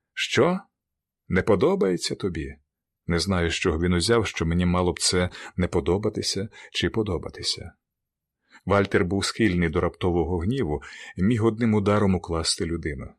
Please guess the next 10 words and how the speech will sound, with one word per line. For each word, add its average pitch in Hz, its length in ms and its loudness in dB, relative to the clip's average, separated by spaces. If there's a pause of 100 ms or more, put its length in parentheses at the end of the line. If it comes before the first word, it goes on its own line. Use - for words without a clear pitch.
(800)
Тоді 135 260 -2
я 143 120 2
дістав 120 500 0
багато 104 420 -2
разів 92 380 -2
по 90 140 -2
голові 92 500 -2
і 69 40 -8
кілька 92 360 -4
разів 87 440 0